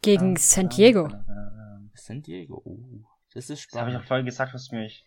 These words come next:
Speaker 1: Das ist der, das Spiel der
Speaker 2: Meine
Speaker 1: coolen
Speaker 2: Frau.
Speaker 1: Logos.
Speaker 2: Marcel.
Speaker 3: Das stimmt, ja, das, das wird spannend.
Speaker 1: Der Vorteil ist also,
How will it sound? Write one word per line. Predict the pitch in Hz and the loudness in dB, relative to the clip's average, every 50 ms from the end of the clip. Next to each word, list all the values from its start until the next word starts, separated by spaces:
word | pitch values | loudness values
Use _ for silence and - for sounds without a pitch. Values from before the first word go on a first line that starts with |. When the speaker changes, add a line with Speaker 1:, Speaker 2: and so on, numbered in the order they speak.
| _ - | _ -4
Speaker 1:
Das | - 185 180 - 190 | 0 0 2 2 2
ist | - - - | 2 4 4
der, | 202 190 185 180 180 175 175 | 4 4 4 4 2 2 0
das | 170 - 175 - | 0 -2 -2 -2
Spiel | - - - 208 202 175 | 0 2 4 4 6 6
der | 190 180 175 175 170 | 4 4 4 2 2
Speaker 2:
Meine | - 196 196 | 0 -2 -6
Speaker 1:
coolen | - - 196 190 180 180 | -4 0 2 2 4 4
Speaker 2:
Frau. | 170 | 2
Speaker 1:
Logos. | 170 190 214 208 165 156 147 147 - - - | 2 2 2 2 0 -2 -6 -6 -8 -10 -12
Speaker 2:
Marcel. | - - - - - - 73 80 92 107 110 _ _ _ _ _ _ _ _ _ - | -12 -14 -14 -14 -14 -12 -12 -12 -12 -14 -18 _ _ _ _ _ _ _ _ _ -20
Speaker 3:
Das | - 143 - | -18 -18 -18
stimmt, | - - - 92 92 107 _ - | -16 -16 -16 -16 -16 -16 _ -14
ja, | 107 113 123 147 | -12 -12 -10 -10
das, | 156 147 139 - - - - - - - - _ _ _ _ _ | -10 -12 -14 -16 -18 -20 -20 -20 -20 -20 -20 _ _ _ _ _
das | - 101 - _ _ - | -18 -18 -18 _ _ -14
wird | 139 - _ - | -14 -14 _ -18
spannend. | - - - - 131 113 101 - _ _ _ - - - - - - - - - _ - | -18 -18 -16 -16 -16 -16 -18 -20 _ _ _ -20 -20 -20 -20 -20 -20 -20 -20 -20 _ 2
Speaker 1:
Der | - 220 202 | 4 4 6
Vorteil | - 226 254 254 294 240 202 | 8 8 8 8 8 8 6
ist | - 202 - - | 6 4 2 4
also, | - 202 196 185 196 196 190 202 233 | 4 4 4 4 2 2 2 0 -4